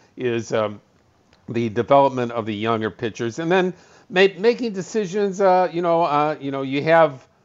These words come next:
um, Mills, who's pitching tonight under contract control still for next year. He's been a very valuable pitcher and a very selfless one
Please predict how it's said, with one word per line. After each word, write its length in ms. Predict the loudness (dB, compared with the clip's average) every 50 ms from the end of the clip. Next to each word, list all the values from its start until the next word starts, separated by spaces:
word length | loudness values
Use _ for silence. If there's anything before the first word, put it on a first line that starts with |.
| _ _ _ _ -4
um, 500 | 0 0 2 2 2 0 0 -4 -8 -16 _ _ _ _
Mills, 400 | -12 -4 0 0 2 2 0 -2
who's 160 | -6 -12 -12 -8
pitching 340 | -8 -8 -8 -8 -10 -14
tonight 320 | -10 -6 -2 0 0 0 0
under 280 | -2 -6 -4 -4 -4 -4
contract 560 | -4 -6 -6 -6 -6 -6 -6 -4 -4 -4 -6
control 420 | -10 -16 -14 -8 -6 -4 -4 -4
still 340 | -6 -8 -8 -6 -4 -4 -4
for 160 | -6 -8 -12
next 320 | -8 -8 -8 -8 -10 -12 -10
year. 280 | -8 -6 -6 -6 -8 -10 -16 -20 -20 -20 -10 -4
He's 160 | -4 -4 -2
been 140 | -2 0 0
a 60 | 0
very 260 | 0 2 0 0 0 0
valuable 560 | 0 2 4 4 4 2 2 -2 -4 -6 -6
pitcher 540 | -6 -8 -8 -8 -8 -8 -6 -4 -4 -4 -6
and 180 | -6 -8 -10
a 20 | -8
very 260 | -6 -6 -6 -6 -6
selfless 760 | -10 -12 -4 0 2 2 0 0 -6 -12 -10 -10 -10 -10 -12
one 340 | -8 -8 -6 -6 -6 -8